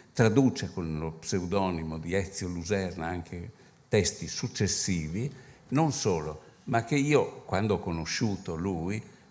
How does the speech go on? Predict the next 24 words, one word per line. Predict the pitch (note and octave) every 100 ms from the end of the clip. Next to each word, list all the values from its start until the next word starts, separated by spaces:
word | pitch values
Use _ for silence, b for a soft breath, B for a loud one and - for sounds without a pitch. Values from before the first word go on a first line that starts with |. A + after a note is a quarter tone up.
| -
mi | A2+
parlava | D3 A#2+ A2 F#2+ A#2
con | - G2+
un | G2 G#2+
enorme | G#2+ G2 A2+ A2+ G#2 A2
rispetto | A2 G2+ - C#2+ - F#2
di, | D#2+ D#2 D2+
di | D#2
Musatti. | D2+ D2+ D2+ C#2 - - G#2
Lui, | C3+ G#2+ E2 - - G2
Facchinelli, | - F2 C#3+ B2+ A2+ A2 B2+ B B B
organizza | A2 G#2 A2 B2+ A2 - E2
nel | A2+
sessantanove | A2+ - A2+ - A2 G#2+ B2+ A#2 G2 F#2+ A2 G#2+ B B
un | - C#3+ A2 F2 -
controcongresso | E3+ F3+ - C#3+ - B2 G#2 E2+ E2+ E2+ - F#2+ -
di | F2+ E2+
psicanalisi. | - F#2 E2+ E2 D2+ C#2+ D2 F2 F#2 B B
Proprio | - A2 F#2+
c'è | - G#2+
il |
congresso | - G2 F#2+ A2 G2 G2+
di, | F#2+ F2+
di, | F2+